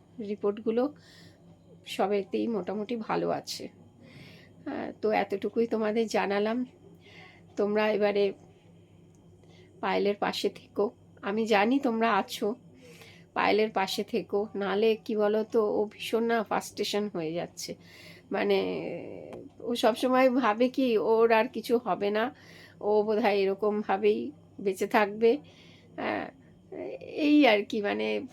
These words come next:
একটা কি বলবো বলো তো, মানে, অল্প বয়সী মেয়ের যেটা বাড়িতে বসে, হ্যাঁ, কোথায়, উম, চাকরি বাকরি গিয়ে দৌড়ঝাঁপ করে করবে, আর সেখানে বাড়িতে বসে থাকে, ওই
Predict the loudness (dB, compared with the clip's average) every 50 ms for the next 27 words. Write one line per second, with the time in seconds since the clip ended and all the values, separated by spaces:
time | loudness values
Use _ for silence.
0 | -12 -12 -12 -12 -12 -10 -12 -12 -12 -8 _ 0 2 4 4 2 2 0 -6 -16
1 | -20 -20 -20 -10 -6 -4 -2 -2 -2 -2 -2 -2 0 2 4 4 4 4 4 2
2 | 0 0 0 -2 -2 -2 -2 -2 -2 0 0 -2 -2 0 0 2 2 2 2 0
3 | -2 -2 -2 0 0 -2 -2 -4 -4 -6 -6 -4 -2 -4 -2 -2 -2 -2 -2 -2
4 | -2 -2 -2 -2 -2 -2 -4 -6 -6 -4 -2 -2 -2 -2 -4 -8 -14 -20 -20 -20
5 | -20 -20 -20 -20 -20 -16 -8 -6 -4 -2 -2 -2 -4 -4 -6 -6 -6 -4 0 2
6 | 4 4 6 4 4 4 2 2 0 -2 -6 -8 -10 -10 -8 -8 -10 -10 -6 -6
7 | -6 -8 -8 -6 -4 -2 0 2 2 0 0 0 -2 -2 -2 -2 -4 -4 -2 0
8 | 0 0 0 -2 -4 -4 -4 -8 -6 -6 -6 -6 -6 -6 -6 -4 -4 -4 -4 -6
9 | -8 -6 -6 -4 -4 -4 -4 -4 -6 -6 -8 -10 -10 -8 -8 -8 -6 -4 -4 -4
10 | -4 -4 -6 -6 -8 -10 -8 -8 -10 -10 -10 -10 -10 -12 -14 -12 -8 -8 -8 -8
11 | -10 -16 -20 -20 -20 -20 -20 -20 -20 -20 -20 -20 -20 -20 -20 -20 -20 -16 -6 -2
12 | 0 2 4